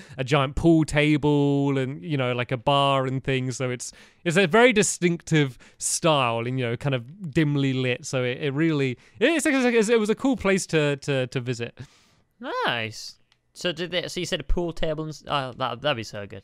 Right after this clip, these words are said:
Speaker 2: That'd be so good. Did they have, like, portraits on the walls of, like, the pets playing, uh, poker and stuff like that?
Speaker 1: <laughs> No, no, not like, wait, it's, it's that
Speaker 2: <laughs>
Speaker 1: style of, of picture, but
Speaker 2: Yeah.
Speaker 1: it's all just, it's all just the, the employees. So they basically, they photoshopped their faces on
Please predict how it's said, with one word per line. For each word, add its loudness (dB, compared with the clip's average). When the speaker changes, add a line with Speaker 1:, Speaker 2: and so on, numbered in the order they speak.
Speaker 2:
That'd -8
be -10
so -2
good. -4
Did -6
they 0
have, 2
like, -2
portraits 0
on -6
the -2
walls 0
of, -8
like, 0
the -6
pets -2
playing, -4
uh, -4
poker -2
and -8
stuff -8
like 0
that? -2
Speaker 1:
<laughs> -20
No, 2
no, 6
not 6
like, 6
wait, 4
it's, 0
it's 2
that 6
Speaker 2:
<laughs> -2
Speaker 1:
style 6
of, 4
of 2
picture, 2
but 6
Speaker 2:
Yeah. 8
Speaker 1:
it's 0
all 6
just, 2
it's 4
all 6
just 2
the, 4
the 2
employees. 2
So 0
they 8
basically, 4
they 6
photoshopped 2
their 2
faces 0
on 0